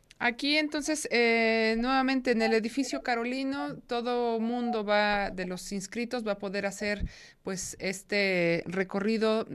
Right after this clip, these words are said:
que, este, pues, finalmente con eso, eh, podrían, eh, decirse que se concluye, pero, eh, bueno, todas las demás, eh, actividades que, que van ustedes a estar, este, llevando a cabo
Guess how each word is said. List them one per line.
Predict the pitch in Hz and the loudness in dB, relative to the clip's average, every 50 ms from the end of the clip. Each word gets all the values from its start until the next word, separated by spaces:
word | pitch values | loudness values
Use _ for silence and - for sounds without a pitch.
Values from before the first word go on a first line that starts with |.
| - - | -10 -4
que, | - 175 170 165 165 165 165 - _ - - | -2 0 0 0 -2 -2 -6 -10 _ -16 -12
este, | 147 156 165 160 - - - 170 | -10 -10 -10 -10 -12 -12 -12 -12
pues, | 175 _ - 160 165 - - - - - - | -12 _ -8 -6 -6 -6 -10 -14 -16 -20 -18
finalmente | - - 190 185 190 202 214 208 208 196 202 202 220 214 | -12 -8 -6 -4 -4 -2 -2 -2 -2 -2 -2 -2 -4 -4
con | 214 - 170 180 185 | -4 -6 -6 -6 -6
eso, | 190 185 - 220 208 196 180 - - - - - - | -6 -4 -2 0 0 0 -2 -4 -10 -18 -20 -20 -10
eh, | - - 185 185 180 180 - | -6 -2 0 0 -2 -2 0
podrían, | 190 190 190 196 220 220 214 214 214 208 - | 0 0 2 2 4 4 4 4 4 2 0
eh, | - 185 180 175 170 170 170 175 | 0 0 0 0 0 0 -2 -4
decirse | 180 180 - 220 208 196 - 220 | -6 -4 -2 -2 -2 -2 -2 -4
que | - 190 | -2 -2
se | 185 196 180 | -4 -4 -4
concluye, | - 180 185 185 - 240 240 262 226 254 269 311 - - - - - - _ | -2 -4 -2 0 0 2 2 4 4 4 4 4 2 -2 -10 -20 -20 -20 _
pero, | _ 233 233 240 240 240 262 269 277 - - | _ 6 6 8 8 8 6 6 4 2 0
eh, | - 185 185 175 175 175 175 180 | 0 0 2 2 2 2 2 2
bueno, | 196 208 208 196 | 2 2 2 2
todas | 196 220 226 233 240 | 2 2 4 4 4
las | 240 220 208 196 | 4 4 4 4
demás, | 208 202 208 214 214 220 220 - - - - | 2 4 6 6 4 4 4 0 -4 -4 -4
eh, | 190 196 190 - - | -4 -4 -4 -4 -4
actividades | 185 180 190 - 208 185 202 196 214 214 208 214 214 214 - - | -6 -6 -6 -6 -4 -4 -2 0 0 0 0 -2 -4 -6 -8 -8
que, | - - 196 185 180 180 175 175 | -6 -4 -4 -2 -4 -4 -6 -6
que | 180 196 185 | -8 -8 -6
van | 185 185 190 190 190 190 196 196 190 190 190 - | -4 -2 -2 -2 -2 -2 -4 -6 -6 -8 -10 -14
ustedes | - 180 - - 208 190 190 196 190 - | -14 -14 -12 -10 -8 -8 -8 -8 -6 -6
a | 196 180 | -6 -6
estar, | 180 - - 202 190 190 190 190 - - - - - - - | -6 -4 0 2 2 2 2 -2 -8 -16 -18 -16 -16 -10 -4
este, | - 185 180 - - 185 190 | -4 -4 -4 -2 -4 -4 0
llevando | 180 190 190 196 196 208 202 208 | 2 2 4 4 2 2 0 -2
a | 208 | -2
cabo | 208 226 220 220 208 220 240 254 | 2 4 4 4 4 2 0 -2